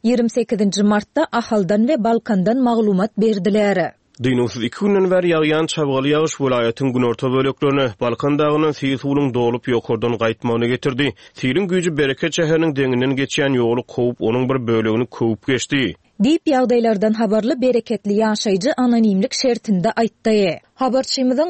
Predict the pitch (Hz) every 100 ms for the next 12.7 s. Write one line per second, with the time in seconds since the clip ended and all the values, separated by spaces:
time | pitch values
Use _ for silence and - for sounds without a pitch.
0 | 302 247 233 233 254 240 220 208 247 226
1 | 220 214 214 247 233 226 220 226 220 311
2 | 240 226 226 214 - 208 220 214 208 196
3 | 202 320 - - 196 233 285 254 247 220
4 | 202 247 240 214 208 269 - 294 247 226
5 | 214 202 220 226 214 196 190 220 226 208
6 | 196 302 - 247 269 254 240 214 196 185
7 | 214 - 339 - - 254 240 196 170 302
8 | 208 247 233 202 190 285 254 - 214 233
9 | 233 226 233 233 220 - 196 220 214 214
10 | 208 170 - - - - 214 220 214 208
11 | - 233 220 - 208 214 - 220 208 202
12 | 190 190 233 202 196 240